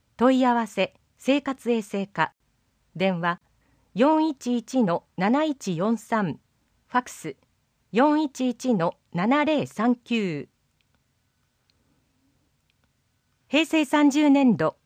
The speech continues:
狂犬病予防注射出張会場のお知らせ。費用三千六百円。注射済み票交付手数料五百五十円。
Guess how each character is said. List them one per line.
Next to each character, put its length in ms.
狂 220
犬 280
病 280
予 80
防 220
注 260
射 340
出 220
張 260
会 220
場 200
の 120
お 80
知 140
ら 100
せ。 300
費 160
用 300
三 300
千 180
六 220
百 240
円。 320
注 220
射 200
済 140
み 120
票 300
交 180
付 120
手 120
数 260
料 260
五 120
百 300
五 120
十 220
円。 340